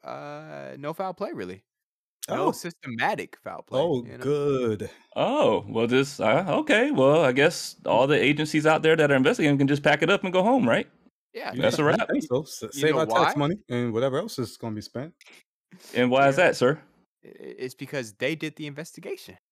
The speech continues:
Speaker 1: for their
Speaker 3: They
Speaker 1: own company.
Speaker 3: did? Wow. Wow. Yeah,
Speaker 1: Yeah.
Speaker 3: 'cause that's, that's
Speaker 1: Yeah.
Speaker 3: naturally what happens, right? You know, like, if you wanna get down to really proving your innocence, you know, you have to investigate yourself. It's only right.
Speaker 1: <laughs>
Speaker 3: That makes sense.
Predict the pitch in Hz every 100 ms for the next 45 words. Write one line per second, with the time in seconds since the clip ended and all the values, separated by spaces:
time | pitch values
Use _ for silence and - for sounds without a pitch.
0 | - 139 123 117 123 175 175 104 117 -
1 | _ _ _ - 95 98 98 95 90 87
2 | 71 - - - 135 110 98 117 127 135
3 | 208 - - 214 269 277 285 277 214 151
4 | 180 240 107 107 123 113 131 123 123 120
5 | 117 123 143 151 156 151 143 147 139 139
6 | 139 139 131 123 - _ _ - 135 123
7 | - 147 131 123 107 160 139 113 104 110
8 | 110 110 127 139 135 113 117 120 107 104
9 | 139 156 160 220 233 240 208 202 160 -
10 | 233 - - 117 135 160 127 104 131 -
11 | -